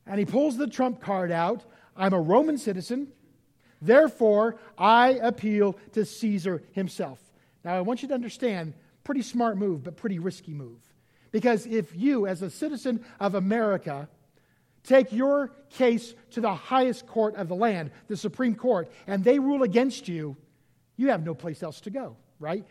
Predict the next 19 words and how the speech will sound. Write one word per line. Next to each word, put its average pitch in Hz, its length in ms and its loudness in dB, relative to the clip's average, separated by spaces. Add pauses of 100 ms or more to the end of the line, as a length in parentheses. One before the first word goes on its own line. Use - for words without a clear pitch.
(140)
You 220 120 2
have 165 140 2
gone 196 340 0 (120)
as 160 180 -8
far 226 440 0 (160)
as 175 240 -2
you 190 100 0
can. 170 520 -6 (380)
Well, 175 80 -6
that's 214 180 -4
exactly 190 380 -6
what's 196 160 -10
going 185 240 -6
on 175 140 -8
here. 180 300 -8 (320)
By 220 140 4
appealing 269 500 2
to 220 100 -2
Caesar, 220 840 0